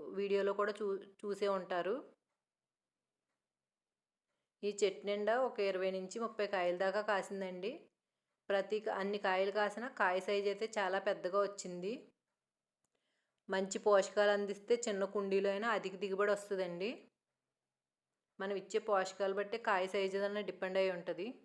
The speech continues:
ఇది తైవాన్ పింక్ జామ అండి. చూసారా ఎంత పెద్దగా అయిందో కాయ?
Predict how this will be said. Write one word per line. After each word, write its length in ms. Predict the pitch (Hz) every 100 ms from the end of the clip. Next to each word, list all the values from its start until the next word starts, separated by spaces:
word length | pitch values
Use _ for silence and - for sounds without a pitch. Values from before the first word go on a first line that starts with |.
| _ _ _ _ _ _ -
ఇది 140 | 190 190
తైవాన్ 460 | 196 180 202 214
పింక్ 260 | 220 196 185
జామ 240 | 208 196 196
అండి. 280 | 185 196 302 - _ _ _
చూసారా 280 | 190 202 202
ఎంత 200 | 214 190 196
పెద్దగా 360 | 196 170 175
అయిందో 320 | 190 190 190 208
కాయ? 280 | 208 185